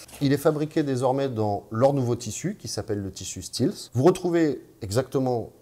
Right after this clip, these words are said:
tout ce que vous recherchez sur un gilet parfaitement complet, c'est-à-dire des poches verticales à rabat, là aussi traitées avec un apprêt déperlant. L'accroche-mouche désormais est amovible.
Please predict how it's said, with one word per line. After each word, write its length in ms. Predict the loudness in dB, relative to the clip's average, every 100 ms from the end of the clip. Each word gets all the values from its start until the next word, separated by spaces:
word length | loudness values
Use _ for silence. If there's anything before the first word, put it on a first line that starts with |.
| -8
tout 140 | -6
ce 60 | 0
que 80 | 2
vous 140 | 2
recherchez 420 | -2 -4 -4 -4
sur 240 | -4 -2 -2
un 80 | -2
gilet 380 | -2 0 0 -2 -6
parfaitement 460 | -2 -2 -2 -2 -4
complet, 480 | -4 -6 0 0 0 -6 -20 _ -20 -4
c'est-à-dire 480 | 0 4 6 6
des 180 | 4 2
poches 260 | 2 0 0
verticales 560 | -2 -2 0 6 6 4 0
à 100 | 4
rabat, 440 | 6 8 8 8
là 140 | 4
aussi 280 | -2 -4 -8
traitées 320 | -6 -4 0
avec 260 | 0 0 -2
un 120 | -2
apprêt 240 | -2 -2 -2
déperlant. 500 | 2 6 6 6 2
L'accroche-mouche 600 | 0 2 2 0 0 0 -2 2
désormais 540 | 6 8 6 4 0 -2 -20 0
est 160 | 2 4
amovible. 500 | 4 2 -2 -6